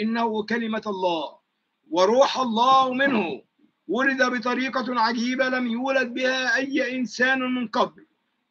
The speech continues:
ولا من بعد، بدون أب جسدي ومن أم عذراء، زور لم يمسها، طاهرة لم يمسها بشر،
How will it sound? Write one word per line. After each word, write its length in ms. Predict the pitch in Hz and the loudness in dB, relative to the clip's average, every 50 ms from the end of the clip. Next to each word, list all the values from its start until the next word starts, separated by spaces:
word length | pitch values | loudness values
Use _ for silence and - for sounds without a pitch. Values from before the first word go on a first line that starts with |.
| - | -6
ولا 400 | 165 214 254 277 277 277 269 269 | -2 0 2 2 2 2 2 0
من 220 | 269 269 262 262 262 | 0 -2 -2 2 4
بعد، 280 | 254 220 143 117 - - _ _ _ _ _ _ _ _ _ | 4 4 4 2 -2 -10 _ _ _ _ _ _ _ _ _
بدون 380 | - - 196 240 262 277 285 285 | -4 -4 -2 -2 -2 0 0 2
أب 280 | 240 247 277 269 262 | 2 2 0 0 -2
جسدي 600 | 269 269 262 277 240 208 208 180 - 123 107 - _ _ _ _ _ _ - | -4 -2 0 2 2 2 0 -4 -6 -10 -16 -16 _ _ _ _ _ _ -4
ومن 300 | 175 196 233 277 269 254 - - | -2 -2 0 0 -2 -4 -4 -4
أم 340 | 269 285 277 277 269 269 269 | -4 -4 -2 -2 -2 0 0
عذراء، 600 | 262 269 262 208 214 262 269 254 208 - - - _ _ _ _ _ _ _ _ - | 0 0 0 2 4 6 6 8 6 6 2 -4 _ _ _ _ _ _ _ _ -10
زور 540 | 151 156 196 220 240 254 269 269 262 262 262 | -2 0 2 2 2 2 0 0 0 0 -2
لم 280 | 262 247 254 262 262 262 | 0 0 -2 -2 -2 -2
يمسها، 800 | 254 254 254 262 254 - - - 277 247 247 240 190 - - - _ _ _ _ _ _ _ - | -2 -2 -2 -4 -4 -6 -4 0 2 4 4 4 2 -2 -6 -16 _ _ _ _ _ _ _ -4
طاهرة 480 | 220 240 262 262 254 269 269 277 269 | -2 0 0 2 4 4 4 4 2
لم 200 | 269 269 277 277 | 0 -2 -4 -4
يمسها 600 | 269 262 262 262 233 - - 285 269 269 269 262 | -6 -6 -6 -6 -8 -8 -4 -2 0 0 0 2
بشر، 320 | 254 285 262 - 233 196 | 2 2 2 2 0 -4